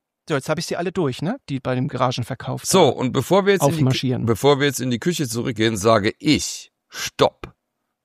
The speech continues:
Speaker 2: Denn
Speaker 1: Wow.
Speaker 2: bevor der Air Force Mensch auftritt, fällt den Tenners natürlich auf, dass die Preise viel zu hoch sind. Und Kate sagt,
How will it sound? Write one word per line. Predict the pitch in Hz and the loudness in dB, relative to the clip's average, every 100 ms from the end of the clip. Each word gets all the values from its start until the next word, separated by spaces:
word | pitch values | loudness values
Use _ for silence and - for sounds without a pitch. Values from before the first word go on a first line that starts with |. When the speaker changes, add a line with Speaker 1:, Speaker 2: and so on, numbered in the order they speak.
| _ _ - | _ _ 2
Speaker 2:
Denn | 123 - _ _ _ _ _ _ _ | 2 0 _ _ _ _ _ _ _
Speaker 1:
Wow. | 143 139 - _ _ | -12 -12 -12 _ _
Speaker 2:
bevor | 107 104 120 139 165 185 214 - _ _ _ | -4 -2 2 4 6 4 0 -6 _ _ _
der | 104 | 2
Air | 110 143 | 6 6
Force | - 107 92 | 4 -2 -2
Mensch | 104 98 85 | -6 -6 -6
auftritt, | 90 - 131 202 - _ _ - - _ _ _ _ _ _ _ _ _ | -6 -4 -2 -2 -4 _ _ -20 -20 _ _ _ _ _ _ _ _ _
fällt | - 160 233 - | 0 0 2 -6
den | 170 | -4
Tenners | - 104 127 - | 0 0 0 -4
natürlich | 156 - 107 101 - | -8 -6 -4 -4 -6
auf, | 62 117 302 - _ _ _ _ _ _ _ | -4 -4 -4 -16 _ _ _ _ _ _ _
dass | - | -16
die | - - | -8 -6
Preise | - 123 131 131 | 0 2 2 -2
viel | 135 156 | -6 -8
zu | 151 156 | -6 -4
hoch | 165 240 | 2 2
sind. | - - 139 120 - - _ _ _ _ - _ _ _ _ _ - | 2 0 0 -2 -12 -18 _ _ _ _ -20 _ _ _ _ _ -4
Und | 151 156 - | -4 -4 -6
Kate | 160 156 233 - - | 2 2 2 -6 -12
sagt, | - 131 170 - - | 0 2 2 -2 -20